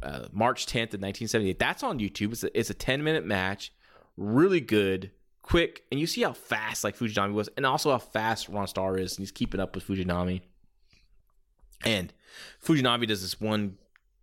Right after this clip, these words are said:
dive out that's just comes out like a missile, like how Darby, you see Darby Allin today. And just amazing stuff, and, and it finishes him off,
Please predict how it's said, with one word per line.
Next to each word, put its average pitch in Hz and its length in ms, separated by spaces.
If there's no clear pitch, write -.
dive 110 320
out 87 160
that's - 220
just - 280
comes 202 160
out 170 80
like 147 120
a 113 40
missile, 120 240
like 101 140
how 104 140
Darby, 104 240
you 107 40
see 120 140
Darby 101 300
Allin 95 320
today. 98 500
And 117 520
just 131 220
amazing 131 500
stuff, 127 360
and, 113 100
and 113 220
it 110 120
finishes 151 440
him 117 100
off, 120 460